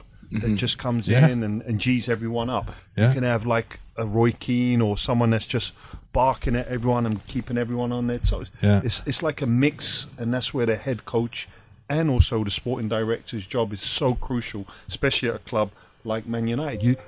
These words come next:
Speaker 1: you look at Arsenal, they brought in one player, probably the best signing over, uh, the last transfer window
Speaker 2: Partey?
Speaker 1: in Partey.
Speaker 2: Yeah.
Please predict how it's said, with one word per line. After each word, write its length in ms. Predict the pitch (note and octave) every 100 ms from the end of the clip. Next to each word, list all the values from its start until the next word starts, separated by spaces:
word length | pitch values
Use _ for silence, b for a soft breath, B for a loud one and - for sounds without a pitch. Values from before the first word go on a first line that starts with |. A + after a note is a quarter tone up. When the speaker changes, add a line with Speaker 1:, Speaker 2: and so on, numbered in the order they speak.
| B
Speaker 1:
you 80 | C#3+
look 180 | F#3 -
at 80 | -
Arsenal, 560 | F3 F#3+ - B2+ G#2+ -
they 120 | C#3
brought 260 | C3 D3+ C#3
in 160 | C3
one 200 | C#3 D3+
player, 300 | C#3+ E3 C#3
probably 300 | - C3 B2+
the 100 | A#2+
best 300 | - C#3+ -
signing 480 | - C#3 C3+ A2+ A2 -
over, 460 | A#2 A#2+ A2+ G#2+ G2+ b b b b -
uh, 300 | A2+ A2 G#2
the 120 | G2+
last 300 | G#2+ B2 A#2+
transfer 340 | - B2 A#2 A2+
window 360 | G2+ G2+ G2
Speaker 2:
Partey? 80 | C#3+
Speaker 1:
in 120 | A2+
Partey. 440 | G2+ C3 A#2+ - E2+
Speaker 2:
Yeah. 200 | F2